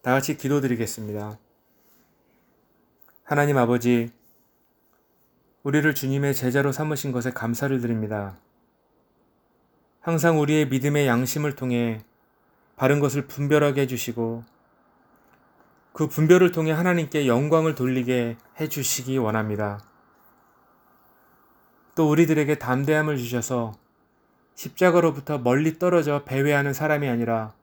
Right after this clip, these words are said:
주님의 가장 가까운 곳에서 제자로 섬기며 살아가는 저희들 될 수 있도록 힘 주시기를 원합니다. 육신이 연약한 형제 자매들과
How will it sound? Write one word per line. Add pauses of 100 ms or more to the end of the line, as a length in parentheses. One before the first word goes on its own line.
(520)
주님의
가장
가까운
곳에서 (500)
제자로 (200)
섬기며
살아가는
저희들
될
수
있도록 (140)
힘
주시기를
원합니다. (2250)
육신이
연약한 (280)
형제
자매들과